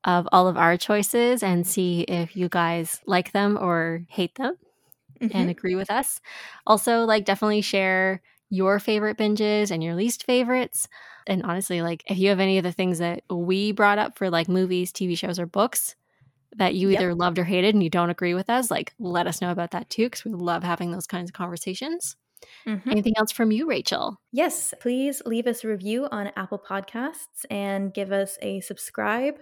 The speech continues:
Speaker 2: on whichever platform you listen to your podcasts,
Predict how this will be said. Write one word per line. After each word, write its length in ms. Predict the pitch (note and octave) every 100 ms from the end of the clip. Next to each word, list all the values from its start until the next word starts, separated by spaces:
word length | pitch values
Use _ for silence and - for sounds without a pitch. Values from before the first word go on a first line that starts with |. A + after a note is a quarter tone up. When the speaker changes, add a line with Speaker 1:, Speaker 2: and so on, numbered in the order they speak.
| _ -
Speaker 2:
on 240 | G#3+ G3+
whichever 460 | G3+ G3+ - F#3+ F#3+
platform 500 | - G#3+ - A3+ A3+
you 120 | A3+
listen 280 | A#3 A#3 A#3
to 120 | A#3
your 100 | A#3+
podcasts, 840 | A#3+ A#3 A#3+ C4 C#4+ F4+ - -